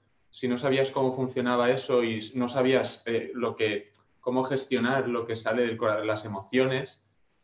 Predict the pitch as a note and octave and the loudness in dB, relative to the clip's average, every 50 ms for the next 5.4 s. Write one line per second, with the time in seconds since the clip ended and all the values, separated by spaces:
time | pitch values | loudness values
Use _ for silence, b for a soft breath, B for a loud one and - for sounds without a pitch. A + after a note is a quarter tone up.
0 | _ _ - - - C3 B2 A#2+ B2+ C#3 C3+ C3 - - - - D3+ C#3+ D3+ D3 | _ _ -10 -4 0 0 2 2 2 2 0 -2 -6 -12 -6 -4 -2 -2 -2 -2
1 | C#3 C#3+ C#3+ C#3 C#3 C3+ C3+ B2+ A2+ A#2 C#3+ D#3+ D#3 D3+ C#3+ B2+ B2 A#2 A2+ A2+ | -4 -4 -4 -4 -4 -4 -2 -2 0 0 0 0 2 0 0 0 0 -2 -2 -4
2 | A2 A2 B2+ C3+ C3+ C3+ C#3+ C3+ B2+ A2+ G#2+ A2 - - A2+ A2 A2 G#2+ G2+ G2 | -2 0 2 2 2 2 0 -2 -4 -8 -10 -12 -8 -6 -4 -4 -2 -4 -4 -8
3 | - - - A2+ A2+ - B2 A#2+ A#2+ - - B2 B2 B2 B2+ B2 A#2+ A#2 A2+ A2+ | -10 -14 -20 -20 -6 0 0 0 2 0 0 -2 0 -2 -2 -2 -4 -4 -4 -4
4 | A2 A2 - B2+ B2+ B2+ C3 C#3+ C#3 - - b b b b b b _ - A#2+ | -6 -4 0 2 2 2 2 0 -6 -8 -12 b b b b b b _ -4 -2
5 | A#2+ A2+ A2 G#2+ - - _ | 0 0 -2 -2 -4 -10 _